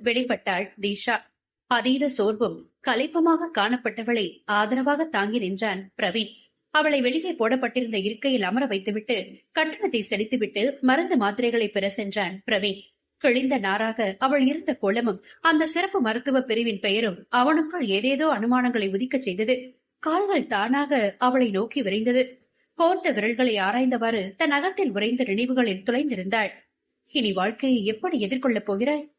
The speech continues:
என்ற கேள்வி ஓலமாய் செவியில் கேட்டது. அப்போது தன் முன்னர் நிழலாட தலையை நிமிர்த்தினாள். அங்கு அலைபாயும் விழிகளால் தன்னை ஸ்பரிசித்தவாறு நின்ற நினைவுகளின் நாயகனைக் கண்டு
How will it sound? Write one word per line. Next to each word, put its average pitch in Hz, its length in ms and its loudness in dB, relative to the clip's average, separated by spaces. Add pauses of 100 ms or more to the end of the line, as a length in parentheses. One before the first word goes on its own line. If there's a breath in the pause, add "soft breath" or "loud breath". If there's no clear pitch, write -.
(360)
என்ற 269 280 2
கேள்வி 294 400 2
ஓலமாய் 311 560 2
செவியில் 233 360 0
கேட்டது. 254 640 -2 (120)
அப்போது 359 460 0
தன் 214 220 -4
முன்னர் 233 480 2
நிழலாட 233 840 0
தலையை 285 360 0
நிமிர்த்தினாள். 202 520 0 (500)
அங்கு 240 540 2
அலைபாயும் 254 600 2
விழிகளால் 208 640 0
தன்னை 302 340 0
ஸ்பரிசித்தவாறு 247 680 0
நின்ற 202 480 -2
நினைவுகளின் 262 560 2
நாயகனைக் 202 540 0
கண்டு 214 380 -2